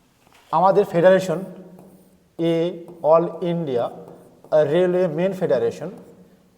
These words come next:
এরা তাহলে সরকারের প্রতি আবেদন করেছে। এই সরকারের প্রতি আবেদন তাদের ভীষণ গ্রহণযোগ্য, কারণ বিগত কয়েক বছর ধরে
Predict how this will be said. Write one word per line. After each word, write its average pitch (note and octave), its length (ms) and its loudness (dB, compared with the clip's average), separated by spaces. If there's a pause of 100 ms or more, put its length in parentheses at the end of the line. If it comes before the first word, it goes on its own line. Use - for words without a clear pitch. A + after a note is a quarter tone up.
(140)
এরা F3 420 4 (1800)
তাহলে D#3 400 0 (220)
সরকারের F#3+ 540 0
প্রতি G3+ 240 -4
আবেদন C#3+ 280 2 (100)
করেছে। A2 320 -12 (1120)
এই E3 100 0
সরকারের F3 440 2
প্রতি G#3 180 -2
আবেদন D3 440 2 (120)
তাদের E3+ 300 2
ভীষণ F#3+ 300 -8
গ্রহণযোগ্য, D#3+ 540 -4
কারণ D#3 140 -2 (400)
বিগত F#3 500 0
কয়েক D#3+ 180 4
বছর F3+ 200 -2
ধরে E3+ 340 -2